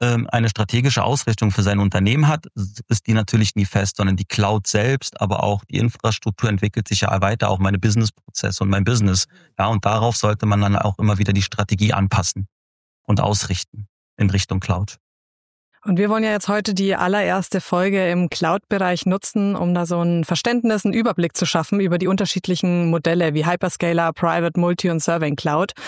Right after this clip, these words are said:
Speaker 2: Ähm, kannst du da vielleicht noch mal erklären, was sich hinter den einzelnen Modellen verbirgt und worin die wichtigsten Unterschiede und Vorteile bestehen?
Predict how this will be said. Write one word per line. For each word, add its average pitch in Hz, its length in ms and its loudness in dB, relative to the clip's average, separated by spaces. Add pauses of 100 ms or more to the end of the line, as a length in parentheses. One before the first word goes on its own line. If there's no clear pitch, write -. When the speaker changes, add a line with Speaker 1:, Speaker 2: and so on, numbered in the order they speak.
(360)
Speaker 2:
Ähm, 175 380 0 (180)
kannst 226 340 -2
du 262 60 0
da 196 220 0
vielleicht 202 400 -2
noch 190 180 -2
mal 175 400 2 (320)
erklären, 190 560 0
was 185 140 0
sich - 140 -2
hinter 190 340 0
den 185 120 0
einzelnen 190 380 0
Modellen 180 380 0
verbirgt 196 580 -2
und 185 500 0
worin 190 540 2
die 180 100 0
wichtigsten 190 360 -2
Unterschiede 175 400 0
und 156 80 0
Vorteile 156 400 -4
bestehen? - 300 -8